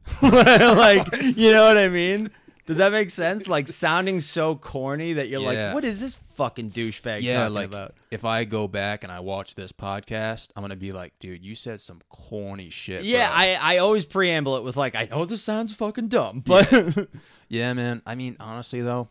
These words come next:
Speaker 1: That's just a
Speaker 2: fuck those.
Speaker 1: toxic masculinity
Speaker 2: Yeah, dude,
Speaker 1: thing.
Speaker 2: just let me be a girl for a
Speaker 1: Yeah. <laughs>
Speaker 2: minute, you know?
Speaker 1: I love
Speaker 2: Have my
Speaker 1: podcasting.
Speaker 2: fucking girl time.
Speaker 1: I lo-, I hate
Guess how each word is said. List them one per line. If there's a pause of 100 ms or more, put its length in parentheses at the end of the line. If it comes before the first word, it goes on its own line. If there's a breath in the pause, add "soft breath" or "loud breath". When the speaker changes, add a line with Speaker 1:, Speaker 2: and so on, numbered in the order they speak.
(100)
Speaker 1:
That's
just
a
Speaker 2:
fuck
those.
Speaker 1:
toxic
masculinity
Speaker 2:
Yeah,
dude,
Speaker 1:
thing.
Speaker 2:
just
let
me
be
a
girl
for
a
Speaker 1:
Yeah. (100)
<laughs>
Speaker 2:
minute,
you
know? (140)
Speaker 1:
I
love
Speaker 2:
Have
my
Speaker 1:
podcasting.
Speaker 2:
fucking
girl
time.
Speaker 1:
I
lo-,
I
hate